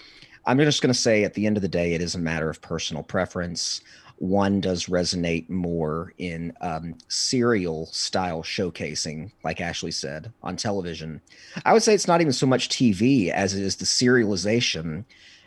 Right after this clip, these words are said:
um, and how you get to know and love the characters. And that's why D S nine is always gonna be my favorite. Now, Star Trek is on the path to catching up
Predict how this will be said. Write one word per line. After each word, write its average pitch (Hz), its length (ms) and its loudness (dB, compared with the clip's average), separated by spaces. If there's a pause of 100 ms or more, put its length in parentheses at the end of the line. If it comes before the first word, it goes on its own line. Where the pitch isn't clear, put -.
(240)
um, 101 380 4
and 98 140 0
how 117 160 2
you 104 160 2
get 104 220 0
to 95 180 0
know 95 360 2
and 92 140 -2
love 90 220 -4
the - 80 -12
characters. - 640 -2
And 90 100 -6
that's 85 240 -4
why 85 80 0
D 85 260 -4
S 80 200 -2
nine 90 260 -2
is 78 80 -6
always 76 280 -4
gonna 76 180 -10
be 78 100 -12
my - 140 -12
favorite. 80 560 -4 (600)
Now, 110 200 4
Star 110 280 6
Trek 117 380 2
is 95 320 2 (100)
on 104 220 4
the 98 60 0
path 92 340 -2
to - 80 -14
catching 82 400 -4
up - 300 2